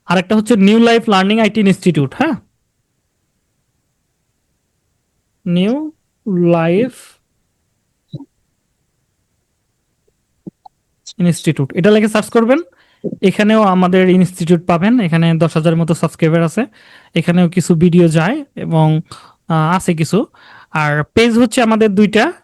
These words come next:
মানে এগুলো ইনস্টিটিউটের নামে আছে এবং আমার পার্সোনাল নিজের নামে আছে।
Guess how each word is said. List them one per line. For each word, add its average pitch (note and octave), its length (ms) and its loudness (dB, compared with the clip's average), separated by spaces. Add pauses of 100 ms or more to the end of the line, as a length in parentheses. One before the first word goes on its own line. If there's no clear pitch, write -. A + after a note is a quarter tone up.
(160)
মানে G3 360 0 (1000)
এগুলো G#3 320 4
ইনস্টিটিউটের A#3 640 2
নামে A#3+ 220 4
আছে A#3+ 160 -2
এবং G#3+ 200 2
আমার F#3 160 2
পার্সোনাল F#3 500 0
নিজের F3+ 220 4
নামে E3+ 220 4
আছে। D#3 240 -2